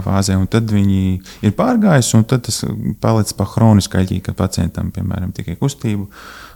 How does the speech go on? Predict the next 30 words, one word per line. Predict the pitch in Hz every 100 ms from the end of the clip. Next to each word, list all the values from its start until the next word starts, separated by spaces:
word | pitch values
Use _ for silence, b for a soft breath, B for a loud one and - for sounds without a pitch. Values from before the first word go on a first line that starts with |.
| -
o, | 107 101 98
izmaiņas | 95 107 110 104 95 92
un, | 95
un | 92 95
tādas | 95 92 -
diskomforts. | 113 110 101 90 92 -
Tas | 104 113
var | 104
būt | 98 92 -
citreiz, | - 107 98 95
jā, | 98 87 87
gads, | 101 104 - - -
ilgāk, | 98 98 92 87 -
citreiz, | - - - 90
jā, | 85 - -
pacienti | - - - 82 -
teikuši. | 85 87 - - B B B B
Ārstēšana | - 143 156 143 - 110
pati, | 107 120 127 104
ja | 98
uzsāk, | 151 165 131 98 -
nu, | 104
tomēr | - 113 110 101
tur | - 107
jau | 104 92 90 87 - - -
daudz | 85 95 98 98
maz | 95 87
tiek, | - 92 82 - - -
tiek | - 90 85
galā, | 92 90 90